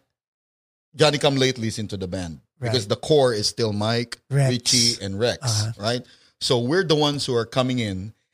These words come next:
Speaker 1: and we want to contribute to the band.
Speaker 2: Correct.
Speaker 1: But we want the opportunity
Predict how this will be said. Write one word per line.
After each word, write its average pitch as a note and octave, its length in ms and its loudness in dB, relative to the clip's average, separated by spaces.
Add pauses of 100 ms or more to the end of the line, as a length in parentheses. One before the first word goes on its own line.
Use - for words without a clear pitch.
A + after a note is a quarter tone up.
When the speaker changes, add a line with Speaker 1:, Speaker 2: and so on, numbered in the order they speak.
(140)
Speaker 1:
and A#2+ 200 -2
we B2+ 80 0
want B2+ 260 0
to A#2+ 80 -10
contribute G#2 640 -6
to F#2+ 60 -10
the F2 100 -8
band. F#2 340 -2
Speaker 2:
Correct. A#2 440 -10
Speaker 1:
But B2+ 160 0
we D#3 100 2
want D3+ 260 2
the C#3+ 80 0
opportunity A2+ 760 -2